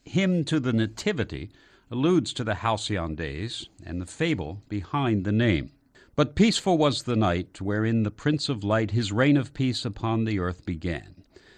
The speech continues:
The winds with wonder whisked smoothly, the waters kissed, whispering new joys to the mild Ocean, who now hath quite forgot to rave, while birds of calm sit brooding on the charmed wave."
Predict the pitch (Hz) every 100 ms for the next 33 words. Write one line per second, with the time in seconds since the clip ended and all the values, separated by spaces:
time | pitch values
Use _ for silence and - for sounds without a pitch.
0 | _ - 104 110 160 175 165 - 123 120
1 | 101 127 127 117 98 110 113 - - -
2 | - 135 143 120 117 113 101 95 104 98
3 | 90 - 107 76 - - 82 143 - 123
4 | 120 107 104 104 82 113 95 76 71 -
5 | 78 82 87 87 80 85 76 - 65 -
6 | - _ _ _ _ _ _ - - -
7 | 143 156 214 226 165 151 - - 165 196
8 | - 151 113 110 - 123 104 147 131 82
9 | 65 64 - - - 95 95 92 78 143
10 | 175 156 165 143 - 180 147 80 71 78
11 | - 123 95 107 147 85 65 69 - 82
12 | 87 90 - 123 107 92 76 - - 82
13 | 78 62 - _